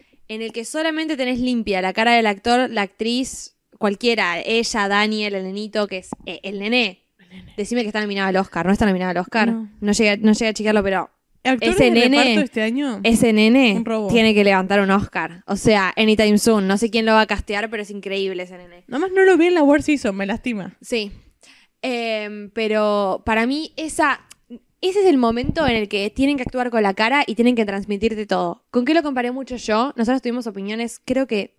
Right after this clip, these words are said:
Speaker 1: no, me- no me acordaba bien si vos opinás distinto que yo, pero creo que sí, distintas con Argentina mil novecientos ochenta y cinco.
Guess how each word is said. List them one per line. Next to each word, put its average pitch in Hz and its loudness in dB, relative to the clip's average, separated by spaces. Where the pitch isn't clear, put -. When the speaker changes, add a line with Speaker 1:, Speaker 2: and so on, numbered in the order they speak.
Speaker 1:
no, 226 -4
me- 240 -4
no 269 -2
me 285 0
acordaba 247 2
bien 254 -2
si 247 -2
vos 240 -2
opinás 220 2
distinto 269 0
que 240 -4
yo, 247 -6
pero 240 -2
creo 240 -4
que 226 -8
sí, 285 -8
distintas 262 -2
con 233 0
Argentina 220 0
mil 247 2
novecientos 233 0
ochenta - -
y 208 2
cinco. 214 2